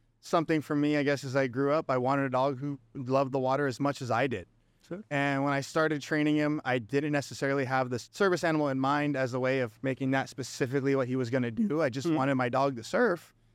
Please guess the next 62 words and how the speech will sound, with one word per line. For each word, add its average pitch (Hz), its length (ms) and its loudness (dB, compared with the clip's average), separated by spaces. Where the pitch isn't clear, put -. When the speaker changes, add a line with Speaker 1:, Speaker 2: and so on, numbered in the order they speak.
Speaker 1:
and 147 80 -2
hang 151 180 2
out 165 140 4
with 202 80 0
me. 160 140 0
And 147 80 0
he 175 80 0
was 160 100 -2
so 202 340 -2
well 180 240 4
trained 175 520 -2
and 170 120 -2
so 175 240 2
well 165 220 4
behaved, 170 520 0
come 220 120 0
on, 170 140 2
buddy, 135 420 -2
that 160 500 2
Speaker 2:
<laughs> - 440 -12
Speaker 1:
it 180 100 2
just 180 220 -4
became 208 360 0
a 190 60 2
thing. 185 460 0
It 160 320 2
started 170 560 2
out 175 180 2
small. 160 500 -2
I 143 80 -2
actually 156 320 -2
just 156 160 -2
had 160 180 2
a 147 60 0
student 160 540 -4
ask 135 340 -2
me 143 160 2
when 135 120 0
he 139 60 0
was 135 200 -2
probably 151 380 -2
a 143 40 2
year 135 300 2
old. 123 340 0
I 135 60 2
was 139 100 0
still 156 200 0
going 147 200 2
through 151 100 0
the 147 60 0
training 143 400 0
and 135 120 0
taking 135 300 0
him 139 140 0
to 131 80 0
work 131 240 -2
with 127 100 -4
me 131 220 2
at 131 80 0
Maui 127 200 2
Beach 123 280 -2
Boys. 127 500 0